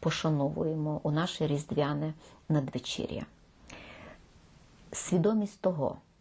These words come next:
що з нами Бог, це найсильніша і найнадійніша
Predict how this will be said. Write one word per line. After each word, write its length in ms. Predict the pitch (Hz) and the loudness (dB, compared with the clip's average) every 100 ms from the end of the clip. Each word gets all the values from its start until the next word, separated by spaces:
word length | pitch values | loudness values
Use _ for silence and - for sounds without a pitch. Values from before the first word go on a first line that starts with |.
| _ | _
що 300 | - - 156 | -14 0 2
з 80 | 147 | 4
нами 380 | 143 135 160 160 - | 2 0 -2 -6 0
Бог, 460 | 165 254 - - - - - - - - | 2 2 -2 -14 -20 -20 -20 -20 -20 -10
це 300 | - 156 143 - | 0 2 0 -2
найсильніша 1080 | 147 151 214 240 - 240 165 127 - - 156 - _ - - - - | 0 2 2 0 -2 0 2 0 -2 -6 -8 -12 _ -20 -20 -6 2
і 180 | 160 156 | 2 2
найнадійніша 1300 | 165 165 220 226 214 165 156 139 170 156 - 160 | 2 4 4 4 4 4 2 2 -2 -6 -6 -6